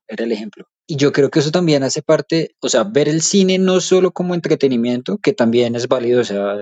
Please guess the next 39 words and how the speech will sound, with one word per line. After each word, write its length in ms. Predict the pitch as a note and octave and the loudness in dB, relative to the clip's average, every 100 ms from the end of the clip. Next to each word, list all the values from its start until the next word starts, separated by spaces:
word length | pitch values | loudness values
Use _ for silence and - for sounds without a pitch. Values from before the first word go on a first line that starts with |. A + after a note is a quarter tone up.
| - - | -10 -6
la 180 | A2 | -2
mayoría 400 | A#2 G#2+ A2 G#2+ | -2 0 0 0
lo 100 | A2 | -2
hemos 180 | A#2 B2 | -2 -2
visto 240 | B2 A#2+ C3 | -2 0 0
así 520 | B2 B2+ A#2+ A#2+ A#2+ | 2 2 2 2 0
la 100 | A#2+ | -2
mayoría 340 | A#2+ A#2 A2 | -2 0 0
del 140 | G#2+ G#2 | 0 0
tiempo, 340 | C3 A2 A#2+ _ | 0 0 -6 _
sino 520 | - C#3+ C#3 C3 B2+ | -4 2 4 4 2
darle 540 | B2 B2 B2+ B2+ C3+ C#3 | 0 0 2 4 4 4
un, 340 | D3 D#3 D3+ - | 2 -2 -4 -8
un 160 | C3+ C3 | -8 -4
segundo 500 | - C#3+ D3 C3+ C#3 | 0 2 2 2 2
nivel 360 | C3+ G#2+ G2+ _ | 2 2 0 _
y 100 | A#2+ | -2
llevarlo 380 | A#2 B2 A2+ A2+ | 2 2 2 2
al 80 | A2 | 0
punto 340 | B2+ B2 B2 | -2 -2 2
de 220 | B2+ B2+ - | 4 2 0
eso 340 | B2 A2+ A#2 | -4 -2 -2
no 360 | A#2+ B2 C3 B2 | 0 0 0 -2
solo 400 | - - C3+ C3 | -2 2 2 2
me 120 | C3+ | 0
entretiene, 720 | C3 A#2+ G#2 - B2 D#3 F3 | 0 0 0 0 0 0 -2
sino 320 | - B2+ A#2 | -2 0 0
que 140 | - A2 | 0 2
además 380 | A2 G#2 F#2+ | 2 -2 -6
también 260 | - A2 A#2 | -4 -4 -4
me 120 | A#2+ | -4
puede 200 | - B2+ | 2 2
mostrar 520 | B2 B2 - A2 G2+ G2 | 2 -2 -2 0 0 -2
cosas 460 | A2+ G#2 A2 G#2+ - - | -2 -2 -4 -12 -16 -14
incluso 400 | A2+ B2 A#2 B2+ | -4 0 2 2
en 60 | |
mi 100 | C3 | 2
misma 280 | A#2+ G#2 A2 | 0 -2 -2
realidad, 460 | G#2+ G#2+ F#2 C#3+ | 0 0 2 0